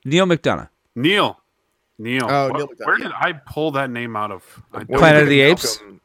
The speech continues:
Speaker 3: uh,
Speaker 1: Malcolm McDowell is Planet
Speaker 2: The
Speaker 1: of the
Speaker 2: other one.
Speaker 1: Apes.
Speaker 2: Yeah.
Speaker 3: Yeah. But I, I think he rocked it, and I always love his, uh, Damien Dark. It's always fun to see him on the show.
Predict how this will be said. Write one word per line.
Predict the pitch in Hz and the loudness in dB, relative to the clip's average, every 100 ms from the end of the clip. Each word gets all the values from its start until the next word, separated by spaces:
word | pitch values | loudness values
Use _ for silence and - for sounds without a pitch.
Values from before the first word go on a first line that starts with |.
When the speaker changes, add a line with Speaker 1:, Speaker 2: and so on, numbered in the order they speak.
| - | -10
Speaker 3:
uh, | 98 92 90 82 | -8 -8 -10 -6
Speaker 1:
Malcolm | 135 143 143 139 | 4 4 4 -2
McDowell | - 123 127 113 | 2 2 4 0
is | - | -4
Planet | 113 107 | -6 -4
Speaker 2:
The | 110 | -4
Speaker 1:
of | |
the | 104 | -4
Speaker 2:
other | |
one. | 87 | -6
Speaker 1:
Apes. | 90 - _ _ _ _ _ _ _ _ _ _ _ _ _ _ _ _ _ _ - | -10 -18 _ _ _ _ _ _ _ _ _ _ _ _ _ _ _ _ _ _ -6
Speaker 2:
Yeah. | 113 113 101 _ _ _ _ _ _ _ | -2 -2 -4 _ _ _ _ _ _ _
Speaker 3:
Yeah. | 107 98 95 _ _ _ _ _ - _ - | -10 -10 -12 _ _ _ _ _ -20 _ -2
But | 160 | 2
I, | 175 - | 2 2
I | 180 | 0
think | 208 | 0
he | 175 | 2
rocked | 143 139 135 | 2 2 2
it, | 139 135 | -2 0
and | 127 117 110 117 | -4 -2 -4 -2
I | 120 | 0
always | 123 127 | 0 -2
love | 123 120 | -2 -2
his, | 131 120 - - - | -2 -4 -10 -14 -4
uh, | 113 107 | -2 0
Damien | 110 110 107 107 | 0 -2 -2 -2
Dark. | 104 101 104 | -2 -2 -4
It's | 107 | -4
always | 110 104 | -2 -2
fun | 110 101 | -4 -6
to | |
see | - 110 | -6 -6
him | 104 | -6
on | |
the | 98 | -8
show. | - 104 98 | -4 -2 -2